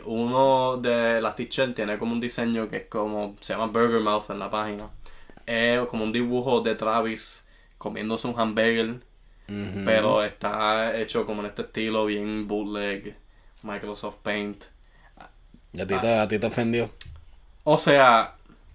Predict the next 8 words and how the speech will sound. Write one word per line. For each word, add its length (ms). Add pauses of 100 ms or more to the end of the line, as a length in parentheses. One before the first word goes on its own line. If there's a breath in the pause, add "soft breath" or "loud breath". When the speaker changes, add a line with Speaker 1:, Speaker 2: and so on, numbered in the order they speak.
(440)
Speaker 1:
sí 500
y 20
no. 320 (960)
O 160
sea, 480 (120)
se 200
ve 220
cool. 380